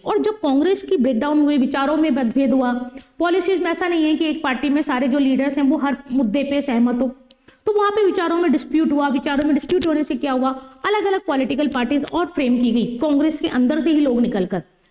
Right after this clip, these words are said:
ठीक है। तो क्या हुआ, यहाँ भी कांग्रेस के चेंज और कांग्रेस क्या होती है, फिर split हो जाती है, दो भागों में बढ़ जाती है। पढ़ेंगे हम आगे, ये तो मैं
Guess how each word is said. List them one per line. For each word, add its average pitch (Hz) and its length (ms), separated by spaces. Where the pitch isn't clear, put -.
ठीक 381 160
है। 466 80
तो 427 80
क्या 415 160
हुआ, 381 180
यहाँ 269 320
भी 349 100
कांग्रेस 311 360
के 330 100
चेंज 294 260
और 370 80
कांग्रेस 277 440
क्या 285 140
होती 233 260
है, 247 100
फिर 254 260
split 277 400
हो 190 60
जाती 185 280
है, 240 60
दो 247 180
भागों 190 300
में 240 160
बढ़ 190 140
जाती 175 260
है। 196 60
पढ़ेंगे 269 280
हम 214 120
आगे, 208 160
ये 311 140
तो 262 100
मैं 247 140